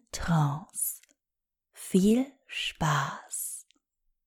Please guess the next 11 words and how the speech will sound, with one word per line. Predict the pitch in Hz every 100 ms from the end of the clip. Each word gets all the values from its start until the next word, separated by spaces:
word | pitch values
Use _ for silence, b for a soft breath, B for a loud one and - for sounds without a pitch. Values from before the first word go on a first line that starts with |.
| _ _ _ _ _ _ _ _ _ _ -
Für | 269
die | 262 240
meisten | 202 180 214 - - 220 202
Menschen | 180 180 180 - 185
ist | - 160 - - -
Sex | - 185 175 - - - - _
zwangsläufig | - 165 170 262 - - 156 156 156 - 165 - -
mit | 165 - - -
körperlicher | 180 196 262 208 180 165 160
Berührung | 156 156 151 190 214 175
verbunden. | 160 165 - 160 156 - 151